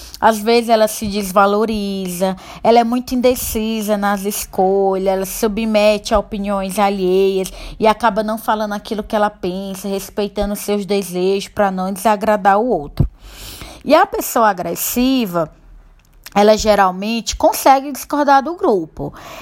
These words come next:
Ela até defende os próprios direitos, mas geralmente ela desrespeita os direitos alheios.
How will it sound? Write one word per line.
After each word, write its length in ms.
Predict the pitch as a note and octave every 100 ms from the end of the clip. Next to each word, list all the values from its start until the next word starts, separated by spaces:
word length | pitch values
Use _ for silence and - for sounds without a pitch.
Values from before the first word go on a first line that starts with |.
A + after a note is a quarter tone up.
| -
Ela 240 | G#3 A3
até 280 | A#3 B3 B3+
defende 640 | D#4 C5 - C4 B3 G3+
os 140 | G3 -
próprios 440 | G#3 G3 G3+ F#3
direitos, 680 | G3 F#3+ D#3+ C#3+ - - - - - - -
mas 240 | G#3+ A3+ A3+
geralmente 760 | C#4 D#4 C4+ G#3 G#3+ B3+ A#3+
ela 160 | A#3 A3
desrespeita 880 | G3+ A3 A#3 A#3 - A#3 A#3+ C4 A#3
os 60 |
direitos 560 | F#3+ G#3+ F#3+ F#3 F3+ -
alheios. 640 | F3 F3 D#3 C#3+ C3+ -